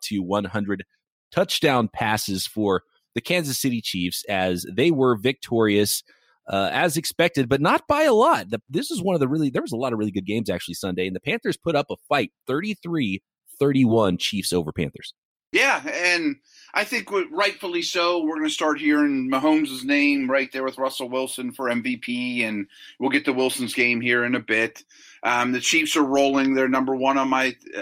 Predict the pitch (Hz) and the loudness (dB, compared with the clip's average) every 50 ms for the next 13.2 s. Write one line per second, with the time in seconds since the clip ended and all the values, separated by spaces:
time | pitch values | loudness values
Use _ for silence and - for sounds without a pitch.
0 | - - 117 127 131 135 131 - - 135 123 127 127 123 120 123 123 127 131 127 | -6 -4 -4 -2 0 0 -2 0 0 0 2 2 2 2 2 2 2 0 0 -2
1 | - - 120 117 127 127 131 127 123 127 131 143 147 151 139 135 123 - 139 143 | -4 -6 -4 -2 0 2 2 4 4 4 4 4 4 4 4 2 0 0 0 0
2 | 139 123 - - 139 135 127 - - _ _ _ _ _ - 117 135 139 135 127 | 0 -2 -4 -4 -2 -2 -2 -4 -6 _ _ _ _ _ -4 -2 -2 0 0 2
3 | 135 135 139 139 135 127 113 - - 131 131 135 135 127 120 104 113 131 135 127 | 2 2 2 0 -2 -6 -4 0 2 4 4 4 4 2 2 2 2 2 2 2
4 | 117 113 120 127 120 - - 123 117 - - 135 123 120 120 120 120 117 - 131 | 2 2 0 0 0 -2 -4 -6 -4 -4 -2 0 0 2 2 0 0 0 0 -2
5 | 123 123 113 113 113 113 98 98 107 107 107 107 - - - 120 107 110 117 120 | -2 0 0 0 0 0 -2 -4 -6 -4 -4 -4 -4 -4 -4 -4 -4 -4 -4 -4
6 | 123 113 - 95 98 98 95 95 98 101 - _ - - - _ _ _ _ - | -4 -6 -6 -4 -2 -2 0 0 -2 -4 -6 _ -18 -20 -20 _ _ _ _ -20
7 | _ _ - 160 320 - - - 147 156 - 202 285 370 427 349 349 - - - | _ _ 0 0 0 0 0 -2 -2 0 0 0 0 0 2 2 0 0 2 2
8 | 156 180 220 - - 175 143 - 135 120 120 127 135 131 127 120 120 123 131 151 | 0 0 0 0 0 0 0 0 0 0 0 2 0 0 0 0 0 0 2 2
9 | 147 143 123 110 104 - - - 123 131 180 226 196 117 90 85 98 110 127 131 | 2 2 0 -2 -6 -6 -6 -4 -2 -2 0 0 0 -2 -2 -4 -4 -2 0 0
10 | 135 127 120 110 - _ _ _ _ _ _ _ _ - 208 311 247 247 247 240 | 0 0 0 -4 -8 _ _ _ _ _ _ _ _ 0 0 2 2 2 2 2
11 | 208 190 151 - - 156 190 226 226 - - 139 139 143 - - - 139 135 147 | 2 0 -2 -2 -2 -2 -2 -4 -4 -6 -4 -4 -2 -2 -2 -2 0 2 4 4
12 | 170 175 170 147 139 135 139 151 147 139 143 135 123 113 92 - 104 98 104 110 | 4 2 2 2 4 4 2 2 0 0 -2 -2 -2 -4 -6 -4 -4 -2 0 0
13 | 120 135 151 - | 0 0 -2 -4